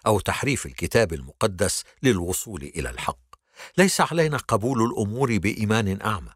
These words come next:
فالحقائق التي سبق أن تم الكشف عنها وطبيعة الله ليست مسألة مخفية عنا. لقد ورد في الكتاب المقدس وبشكل واضح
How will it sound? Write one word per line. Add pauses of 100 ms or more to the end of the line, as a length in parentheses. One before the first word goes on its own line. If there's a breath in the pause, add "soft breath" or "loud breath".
(340 loud breath)
فالحقائق
التي
سبق
أن
تم
الكشف
عنها (320 soft breath)
وطبيعة
الله (420)
ليست (100)
مسألة
مخفية
عنا. (440 loud breath)
لقد
ورد
في
الكتاب
المقدس
وبشكل
واضح